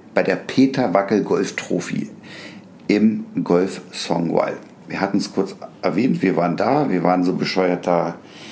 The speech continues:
am vorletzten Samstag Golf zu spielen, in der glühendsten Hitze, haben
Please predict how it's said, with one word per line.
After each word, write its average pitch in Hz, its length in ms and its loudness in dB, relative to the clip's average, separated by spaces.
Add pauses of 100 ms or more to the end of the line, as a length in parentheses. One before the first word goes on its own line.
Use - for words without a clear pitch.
(380)
am 87 320 0
vorletzten 98 560 0
Samstag 92 480 -2
Golf 233 260 0
zu - 140 -8
spielen, 92 760 0
in 92 220 2
der 90 160 2
glühendsten 101 760 0
Hitze, 92 560 0
haben 87 320 0